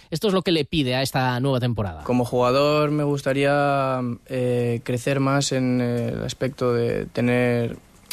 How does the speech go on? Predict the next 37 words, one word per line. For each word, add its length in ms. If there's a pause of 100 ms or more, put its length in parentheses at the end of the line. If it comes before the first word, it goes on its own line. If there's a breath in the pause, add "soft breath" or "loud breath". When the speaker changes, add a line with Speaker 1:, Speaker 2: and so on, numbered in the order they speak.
Speaker 2:
de 160
ser 100
más 140
regular 480
y 60
tener 200
una 160
continuidad. 560 (460 loud breath)
Yo 100
creo 220
que 580 (220)
al 100
final 460
es 240
lo 120
que 140
quiere 240
todo 220
futbolista. 360 (540)
Speaker 1:
Y 100
vamos 300
a 60
ver 280 (300)
si 160
se 140
consolida 500
como 220
titular. 360
La 140
verdad 140
es 80
que 80
la 100
competencia 720
en 80
algunos 380
puestos 480